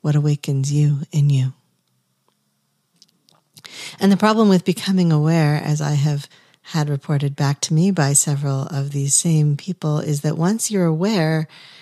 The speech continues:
it's distracting. You have to do something about it. It's insistent and persistent and disruptive to the push and pull of daily life. You can't just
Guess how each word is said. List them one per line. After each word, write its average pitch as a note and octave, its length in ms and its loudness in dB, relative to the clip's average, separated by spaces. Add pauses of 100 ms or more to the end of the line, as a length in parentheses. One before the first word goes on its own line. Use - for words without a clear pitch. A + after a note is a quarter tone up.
(680)
it's - 240 0
distracting. G3+ 760 -2
You D#3+ 120 4
have G3+ 180 0
to F#3+ 100 -2
do D#3+ 260 0
something D#3 360 0
about C#3+ 260 0
it. C#3+ 140 -2
It's D#3 180 -6
insistent E3+ 600 -2
and D3 160 -4
persistent E3 680 -2
and D3 320 -4 (320)
disruptive D#3+ 840 0
to D3+ 200 -4
the C#3+ 400 -4 (320)
push F3 320 -2
and D3 160 -4
pull D#3+ 300 -4
of D3 180 -8
daily D3+ 340 0
life. D3 520 -4 (560)
You D#3+ 100 -8
can't E3 260 -4
just D3+ 320 -2